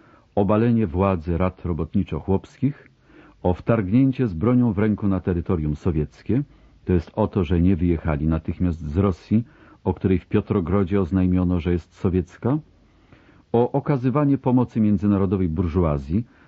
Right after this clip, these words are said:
której nawet przez sen nie widzieli, o pełnienie służby w formacjach kontrrewolucyjnych rządów,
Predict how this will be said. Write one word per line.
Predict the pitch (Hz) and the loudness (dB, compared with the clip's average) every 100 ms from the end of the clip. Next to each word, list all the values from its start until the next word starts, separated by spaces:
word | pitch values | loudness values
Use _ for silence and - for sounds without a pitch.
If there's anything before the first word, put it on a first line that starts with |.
| - | -8
której | - 92 | 0 2
nawet | 90 90 85 | 2 0 -2
przez | - - - | -6 -8 -8
sen | - 87 85 | -2 0 2
nie | 87 | 2
widzieli, | 85 85 90 92 101 151 - _ - - - - - _ | 0 -2 0 2 2 0 -2 _ -20 -20 -20 -20 -20 _
o | 104 | 0
pełnienie | 107 123 120 143 139 131 | 2 2 4 4 2 0
służby | - 139 127 131 | 0 -2 0 -4
w | |
formacjach | - 120 113 120 - 117 - | -2 0 0 0 -2 -6 -2
kontrrewolucyjnych | 143 143 127 123 113 107 - 107 95 90 80 | -2 -2 -2 -2 -2 -2 0 2 2 0 -2
rządów, | 78 95 92 85 160 - | -2 0 0 0 -2 -6